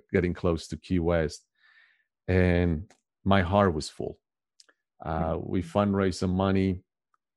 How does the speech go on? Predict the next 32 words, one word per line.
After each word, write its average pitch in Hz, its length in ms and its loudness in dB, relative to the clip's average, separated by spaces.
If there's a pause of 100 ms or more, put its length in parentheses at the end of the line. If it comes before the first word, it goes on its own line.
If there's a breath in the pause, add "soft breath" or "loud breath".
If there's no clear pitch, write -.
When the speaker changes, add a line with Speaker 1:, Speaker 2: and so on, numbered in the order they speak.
(140)
Speaker 1:
We're 95 120 -2
changing 92 440 0
people's 95 380 -2
lives. 90 460 -2 (340)
And 85 360 0
Speaker 2:
Mm-hmm. 78 80 -12 (200)
Speaker 1:
I 90 100 -4
learned 95 260 4
a 90 160 0
lot 90 100 2
of 76 80 -2
lessons, 85 480 -4 (180)
and 92 160 -4
I'll 90 140 0
go 90 300 0
at 92 140 0
it 90 220 -2
again 87 560 -6
the 90 120 -6
next 85 400 -4
time 80 260 -4
that 80 140 -4
I 73 100 -4
can. 76 420 -10 (720)
So 95 560 -2 (1000)
even, 139 380 4
even 139 240 4
in 127 100 4
moments 110 420 2
of 95 140 0
defeat, 87 540 -2
I, 87 180 2